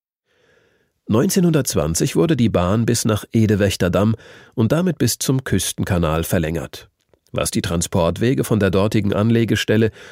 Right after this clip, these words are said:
um ein beträchtliches erleichterte. Wie viel Torf mit dieser Eisenbahn letztendlich aus den Moorgebieten Edewechts abtransportiert worden ist, lässt sich heute kaum noch ermessen.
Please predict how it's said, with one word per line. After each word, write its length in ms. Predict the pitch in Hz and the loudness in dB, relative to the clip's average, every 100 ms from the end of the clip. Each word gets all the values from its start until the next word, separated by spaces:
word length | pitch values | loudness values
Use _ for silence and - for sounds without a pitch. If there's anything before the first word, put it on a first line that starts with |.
| - | -2
um 160 | 110 | 0
ein 140 | 104 107 | 2 2
beträchtliches 680 | 107 104 98 - 104 127 | 0 0 -2 0 -2 0
erleichterte. 580 | 117 120 - - - - - _ _ _ _ - - - | 0 0 -2 -4 -6 -8 -12 _ _ _ _ -20 -20 -8
Wie 200 | - 185 | 0 2
viel 260 | 185 175 151 | 2 0 0
Torf 520 | - 160 185 - - | 2 0 0 -4 -4
mit 280 | 98 98 - | -2 -2 0
dieser 300 | 131 117 101 | 0 2 2
Eisenbahn 500 | 117 117 113 110 107 | 0 2 2 2 2
letztendlich 580 | 131 165 - 123 120 - | 0 -2 -4 -2 -2 0
aus 160 | 117 - | -2 0
den 160 | 120 | 0
Moorgebieten 720 | 104 110 135 117 101 110 - 104 | 2 2 2 0 0 0 0 0
Edewechts 640 | 113 110 101 101 - - | 0 2 2 0 -2 -4
abtransportiert 880 | 113 - - 107 - 107 101 110 101 | -4 -4 -4 -4 -2 -2 0 0 2
worden 240 | 98 98 | 0 2
ist, 240 | 107 - - - - - - - | 0 -4 -8 -20 -20 -20 -8 -2
lässt 240 | 160 - | -2 0
sich 180 | 143 117 | -2 0
heute 260 | 139 113 | 0 0
kaum 220 | 104 101 101 | 0 0 0
noch 180 | 92 | 0
ermessen. 440 | 101 98 - - | 0 -2 -2 -8